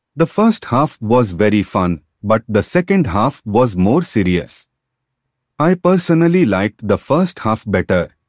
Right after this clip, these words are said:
but that doesn't mean the second half is bad either. The comedy also unexpectedly worked really well. Vijay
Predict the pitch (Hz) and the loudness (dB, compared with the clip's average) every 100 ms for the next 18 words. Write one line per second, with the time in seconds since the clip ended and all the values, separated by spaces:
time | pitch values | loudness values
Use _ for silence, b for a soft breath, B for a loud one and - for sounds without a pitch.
0 | _ 104 110 - 101 123 - 104 104 104 | _ -2 -2 -2 -2 -2 -2 0 0 2
1 | 151 - 113 135 143 123 - 113 139 139 | 0 2 4 4 2 0 -2 -2 0 -2
2 | 92 110 - - 117 87 92 101 - 107 | 0 -4 -4 -2 -2 0 -2 -2 -4 -2
3 | 95 90 78 _ _ _ _ _ _ _ | 0 -2 -4 _ _ _ _ _ _ _
4 | _ _ _ 135 - 175 180 185 202 - | _ _ _ -4 0 2 4 4 2 2
5 | 110 131 123 147 156 110 101 104 - - | 2 2 2 0 2 0 0 0 -2 -2
6 | 123 - 139 131 165 95 98 127 - 104 | -2 0 -2 2 2 2 0 0 -4 -2
7 | 101 110 123 104 87 82 - _ _ _ | 0 2 2 0 0 -4 -10 _ _ _
8 | _ _ _ _ _ _ 113 143 160 214 | _ _ _ _ _ _ 0 0 2 2